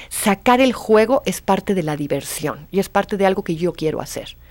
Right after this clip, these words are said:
Pero guardar el juego, aunque sea meter las cositas en la caja y mi mamá las vuelva a poner donde estaban, ya no, ya no es algo que ni siquiera estoy dispuesto a moverme.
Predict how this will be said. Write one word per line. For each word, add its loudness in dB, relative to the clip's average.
Pero 0
guardar 2
el 0
juego, 4
aunque -2
sea 0
meter 2
las -4
cositas -4
en 0
la -2
caja 0
y 2
mi 2
mamá 2
las 0
vuelva 2
a -2
poner 0
donde -2
estaban, 2
ya 4
no, -2
ya 0
no 2
es -2
algo 0
que -4
ni -2
siquiera -4
estoy -4
dispuesto -2
a 0
moverme. 0